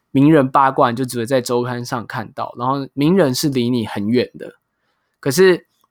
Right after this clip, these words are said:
现在在社群网络时代，你看，比如说你到某个女明星的粉专，她可能是她本人在发文，然后你去跟她留言，说不定她自己也会回你。虽然后-，背后可能也是公关公司，但基本上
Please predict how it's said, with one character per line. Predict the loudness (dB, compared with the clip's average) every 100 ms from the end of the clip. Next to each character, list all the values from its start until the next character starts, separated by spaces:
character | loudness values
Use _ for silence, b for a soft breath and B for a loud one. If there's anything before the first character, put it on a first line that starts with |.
| _
现 | 0 2
在 | 4
在 | 2
社 | 0
群 | -2 -4
网 | -4
络 | -4 -4
时 | -6 -6
代， | -4 -4
你 | -6
看， | -6 -2 -2 -4
比 | -8 -10
如 |
说 | -6 -6
你 | -4 -4
到 | 0 2 2
某 | -2 -6
个 | -6 -8
女 | -6 -6
明 | -6 -4
星 | -2
的 | -2
粉 | -4 -8 -6
专， | -4 -4 -8 _ _ _
她 | -4 -2
可 | 0 -4
能 | -6
是 | -2
她 | -2
本 | 0 -4
人 | -6 -6
在 | -6
发 | -4 -4
文， | -6 -8 -10
然 | -2
后 | 0 2
你 | 0
去 | 0 0 0 b b b _
跟 | -2 0
她 | 0
留 | 2 2 2
言， | 0
说 | 0 0
不 | 2
定 | 0
她 | -2
自 | -4 -6
己 | -6 -4
也 |
会 | -4
回 | -4 -6 -6
你。 | -8
虽 | 0 2
然 | 2
后-， | 0 2
背 | 2
后 | 2
可 | 0
能 | -6
也 | -6
是 | -4
公 | -4 -2
关 | -4
公 | -6 -8
司， | -12 -14 -6
但 | -6 -6 b b b b -4
基 | 2 4
本 | 4 2
上 | 0 0 -2